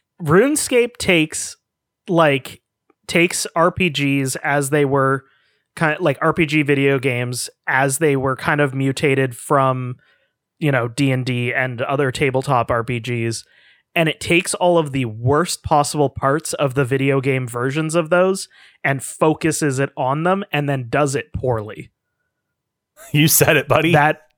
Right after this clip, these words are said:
Speaker 1: that is how I feel. Fuck this game.
Speaker 2: I didn't like it. I didn't
Speaker 1: <laughs> Didn't
Speaker 2: like it.
Speaker 1: like it.
Speaker 2: Is this art good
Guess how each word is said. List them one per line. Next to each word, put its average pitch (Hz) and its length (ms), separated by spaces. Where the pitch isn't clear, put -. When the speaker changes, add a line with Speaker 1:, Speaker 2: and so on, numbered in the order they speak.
Speaker 1:
that 160 260
is 156 140
how 147 220
I 139 100
feel. 117 480
Fuck - 380
this 139 220
game. 117 360
Speaker 2:
I 127 80
didn't 170 220
like 151 220
it. 90 160
I 123 80
didn't 131 160
Speaker 1:
<laughs> - 0
Didn't 175 180
Speaker 2:
like 160 320
it. 123 60
Speaker 1:
like 131 80
it. - 60
Speaker 2:
Is 220 220
this 220 160
art 185 320
good 233 320